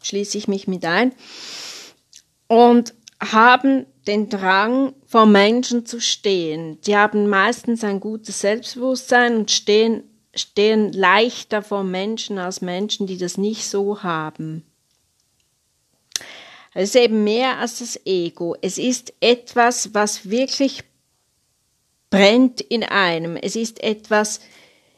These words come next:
etwas, ja, etwas, was, was, was, was brennt in einem. Ich habe auch gesagt, es gibt im, im Schweizerdeutschen, ist, glaube ich, kein hochdeutscher Ausdruck,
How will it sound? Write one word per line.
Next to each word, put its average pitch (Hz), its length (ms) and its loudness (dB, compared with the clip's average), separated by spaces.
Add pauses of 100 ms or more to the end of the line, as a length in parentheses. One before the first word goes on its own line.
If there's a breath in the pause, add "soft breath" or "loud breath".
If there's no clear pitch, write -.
(120 soft breath)
etwas, 202 800 -4 (580)
ja, 233 320 4
etwas, 233 400 -2
was, - 300 -8 (100)
was, - 380 -8
was, - 340 -10
was 185 180 -6
brennt 240 540 4
in 233 180 -4
einem. 190 300 -4
Ich 190 160 -8
habe 226 220 0
auch 226 140 -6
gesagt, 214 440 -4
es - 160 -10
gibt 233 300 -10
im, 196 400 -4
im 190 80 -4
Schweizerdeutschen, 214 800 -2
ist, - 200 -12
glaube 185 180 -4
ich, - 120 -18 (160)
kein 220 600 0 (200)
hochdeutscher 240 1040 -6
Ausdruck, 214 580 -6